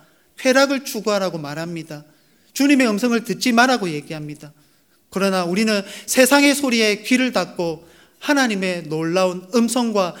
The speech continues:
사랑만을 듣고 나아가야 되는 것이지요. 구 장 칠 절을 우리 잠깐 내려가서 찾아보고 우리 읽어보도록 하겠습니다. 구 장 칠 절입니다.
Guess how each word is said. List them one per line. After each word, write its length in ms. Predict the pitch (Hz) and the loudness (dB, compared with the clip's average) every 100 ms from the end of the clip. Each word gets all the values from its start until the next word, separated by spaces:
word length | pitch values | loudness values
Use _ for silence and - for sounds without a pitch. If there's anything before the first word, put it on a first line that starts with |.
| - | -20
사랑만을 760 | - - 233 262 262 240 214 - | -14 -4 0 0 0 0 -2 -4
듣고 460 | 214 - 175 156 - - - | -8 -4 -6 -6 -10 -20 -6
나아가야 720 | 196 220 170 160 143 143 147 | 0 0 -2 -6 -8 -12 -18
되는 280 | - 160 180 | -8 -6 -4
것이지요. 540 | 185 185 190 - 147 147 _ _ _ _ - - - | -4 -6 -10 -14 -16 -16 _ _ _ _ -20 -20 -18
구 140 | - 226 | -6 4
장 280 | 269 247 247 | 4 4 0
칠 240 | - 294 | -2 0
절을 280 | 302 269 240 | 0 0 -2
우리 220 | 175 180 | -4 -6
잠깐 340 | 180 165 202 | -8 -6 -4
내려가서 440 | 196 233 196 180 175 | 0 -2 -2 -6 -10
찾아보고 560 | - 233 226 196 175 | -6 -4 -4 -4 -6
우리 140 | 165 165 | -8 -8
읽어보도록 640 | 170 220 220 160 151 156 | -8 -6 -6 -8 -12 -12
하겠습니다. 540 | 156 151 156 151 147 147 _ _ _ _ _ _ - | -14 -14 -14 -12 -14 -16 _ _ _ _ _ _ -10
구 80 | 190 | -2
장 300 | 196 190 196 | 0 0 -2
칠 220 | - 226 | -6 -2
절입니다. 560 | 247 226 160 151 156 | 0 -2 -2 -6 -10